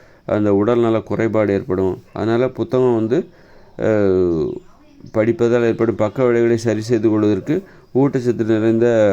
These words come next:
உணவுகளை சாப்பிடாம அவங்க போறாங்க. அந்த மாதிரி பிரச்சனை வருது.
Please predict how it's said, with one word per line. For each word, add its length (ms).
உணவுகளை 580
சாப்பிடாம 540
அவங்க 240
போறாங்க. 500
அந்த 240
மாதிரி 180
பிரச்சனை 420
வருது. 220